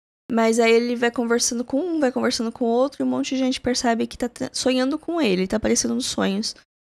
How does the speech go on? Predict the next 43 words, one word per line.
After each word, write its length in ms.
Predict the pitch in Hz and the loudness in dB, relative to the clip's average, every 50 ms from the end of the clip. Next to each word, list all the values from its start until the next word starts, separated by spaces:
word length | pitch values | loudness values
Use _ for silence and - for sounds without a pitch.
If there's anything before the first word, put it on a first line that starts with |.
| _ _ - | _ _ 0
E 40 | 226 | 2
não 120 | 240 254 | 4 4
fazendo 200 | 262 247 247 262 | 6 6 4 6
nada, 240 | 302 - 202 170 170 | 6 6 4 4 4
ele 80 | 165 | 0
só 160 | 185 - - 214 | 0 0 0 0
tá 220 | - - 247 277 | 2 4 4 6
lá. 240 | - - - - - - | 6 6 4 2 0 -6
As 100 | - - | -8 -8
pessoas 300 | - - - - 185 - | -6 -4 -2 0 0 0
sonham 320 | - - 220 220 226 247 | 0 2 2 2 2 2
e 80 | 254 254 | 2 2
ele 100 | 247 240 | 0 0
só 160 | - - 247 | -2 -4 -4
tá 160 | - - 285 | -4 -2 0
lá. 260 | 285 262 208 - - - _ _ _ _ _ _ _ _ _ _ _ - | 0 0 0 0 -2 -6 _ _ _ _ _ _ _ _ _ _ _ 2
Pessoas 260 | 262 269 - 262 - | 2 4 4 4 0
que 120 | - - - | 0 -2 0
conhecem 560 | - 254 247 233 226 233 240 - 269 262 233 | 2 4 6 6 6 4 2 0 -2 -2 -2
ele, 160 | 226 233 262 | -2 -2 -2
pessoas 260 | - 233 226 208 202 | -4 -4 -4 -2 -2
que 80 | - 214 | -2 0
não 220 | 208 214 226 285 | 0 0 0 0
conhecem 600 | - - 370 277 220 175 185 190 - - - - | -2 -2 0 0 0 0 0 -2 -4 -4 -4 -4
ele. 300 | - - - 87 - - | -4 -2 -2 -2 -2 -2
As 180 | - - 226 - | 0 -2 -2 -4
coisas 240 | - - 220 226 240 | -4 -4 -4 -4 -4
vão 120 | 240 254 | -2 -2
escalando, 920 | 262 262 - - 302 349 370 330 285 262 247 262 302 415 440 453 453 415 | -2 -2 -2 0 0 0 4 6 6 6 6 6 4 0 -2 -2 -2 0
né? 240 | 330 269 220 220 220 | 2 2 4 4 4
As 100 | 233 - | 2 2
pessoas 300 | - 233 226 208 190 190 | -2 -4 -4 -4 -4 -4
vão 100 | 196 196 | -4 -4
se 140 | - - - | -4 -6 -4
comunicando 680 | - 220 214 220 262 - - - 311 233 233 254 262 262 | -2 0 0 0 0 -2 -2 0 2 2 2 2 0 -4
e 20 | |
ficam, 280 | - 226 220 - 247 247 | -4 -6 -6 -6 -4 -2
"Nossa, 400 | 254 254 269 294 302 302 - - | 0 0 2 2 0 -2 -4 -6
quem 120 | 254 247 | -6 -6
que 80 | - 269 | -6 -6
é 20 | |
esse 120 | 269 - | -6 -6
cara?" 520 | - - - 254 233 233 247 254 254 254 | -8 -6 -2 0 2 4 4 4 2 0